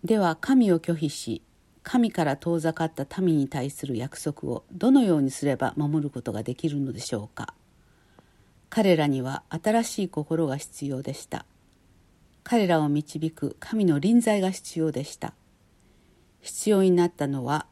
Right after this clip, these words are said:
アブラハム、そしてダビデの子孫の一人で、最終的に王となることのできる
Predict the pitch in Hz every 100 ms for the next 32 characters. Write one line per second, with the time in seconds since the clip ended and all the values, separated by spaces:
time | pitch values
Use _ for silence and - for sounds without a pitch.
0 | _ - 160 185 185 170 139 135 - 160
1 | - 156 185 202 175 143 131 - - 180
2 | 143 127 - 160 135 104 98 - _ _
3 | _ _ - - 208 202 208 196 190 185
4 | 175 180 - - 240 214 151 135 139 147
5 | 143 135 127 143 - 175 98